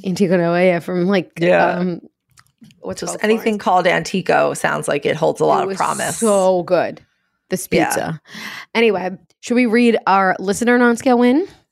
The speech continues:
Speaker 2: Yes.
Speaker 1: Okay, I'll read it. "Hi, Sammy and Aileen. Like many others, I know I have an addiction to my phone. That said, I know I feel much better when I'm doing other things. Recently, I made a goal to not touch my phone at all in between finishing my nine-to-five workday and doing my workout.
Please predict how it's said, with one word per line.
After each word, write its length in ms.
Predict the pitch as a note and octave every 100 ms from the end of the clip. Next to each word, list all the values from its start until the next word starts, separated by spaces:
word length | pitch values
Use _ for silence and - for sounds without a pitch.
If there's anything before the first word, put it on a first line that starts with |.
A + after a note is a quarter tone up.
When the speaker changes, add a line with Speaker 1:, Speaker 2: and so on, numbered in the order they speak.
| -
Speaker 2:
Yes. 640 | F#3 F#3 - - - - - _ _ _ _ _ _ _ _ -
Speaker 1:
Okay, 140 | - _ _ _ -
I'll 120 | G#3
read 160 | G3+ -
it. 100 | - _ _ - - - - -
"Hi, 100 | D4+
Sammy 260 | D4+ C4+ A#3+
and 60 |
Aileen. 360 | A#3 A3 G#3+ G#3 -
Like 180 | B3+ D4+
many 220 | D4+ C4
others, 360 | E3 F#3 F3+ F#3
I 100 | -
know 180 | A3 G3+
I 60 | G3+
have 80 | G3
an 60 |
addiction 380 | F#3+ F#3 F3 F3+
to 100 | E3+
my 100 | F3
phone. 380 | E3+ - F#2+ - _ - F3+ -
That 240 | B3+ D#4
said, 340 | - F3+ F3 G3+
I 120 | G#3+ G#3
know 200 | G#3+ C#4
I 80 | D4+
feel 280 | D4+ F#3+ -
much 400 | F3+ A3 G4+ -
better 260 | F3 E3 F3
when 100 | F3+
I'm 140 | F3
doing 260 | F3 F3 F3
other 240 | G3 F#3 D3+
things. 440 | - - - -
Recently, 520 | A3 B3+ - - F3
I 100 | F3
made 160 | A3 C4+
a 40 |
goal 200 | G3+ F#3
to 120 | F3+ G3
not 120 | F#3
touch 220 | G3 -
my 80 | A#3
phone 240 | A#3 F3+
at 120 | F#3 -
all 240 | F#3+ C4+
in 120 | A3
between 300 | G3+ - F#3
finishing 440 | F3 G3+ A3 A3+ A3
my 100 | F3+
nine-to-five 480 | E3 F#3 G#3+ B3 G#3+
workday 360 | F#3+ E3+ G3
and 180 | F#3 F#3+
doing 220 | F3+ F#3+
my 100 | G3
workout. 400 | F3 G3 G3 -